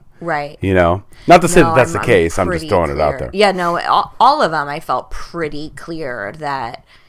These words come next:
Speaker 1: it was very, yeah, very much just friends.
Speaker 2: Mm-hmm.
Speaker 1: So, so here's, here's the, the caveat around this and why I think it's so challenging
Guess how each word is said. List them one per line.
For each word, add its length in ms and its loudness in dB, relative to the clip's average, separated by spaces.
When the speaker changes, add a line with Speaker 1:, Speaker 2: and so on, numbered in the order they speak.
Speaker 1:
it 140 -2
was 280 -4
very, 580 -8
yeah, 400 -10
very 420 -8
much 340 -12
just 300 -14
friends. 380 -10
Speaker 2:
Mm-hmm. 380 -2
Speaker 1:
So, 460 0
so 200 -2
here's, 420 -2
here's 340 -4
the, 200 -10
the 120 -4
caveat 720 2
around 280 -4
this 220 -8
and 180 -6
why 320 -4
I 80 -10
think 240 -10
it's 140 -10
so 160 -8
challenging 760 -4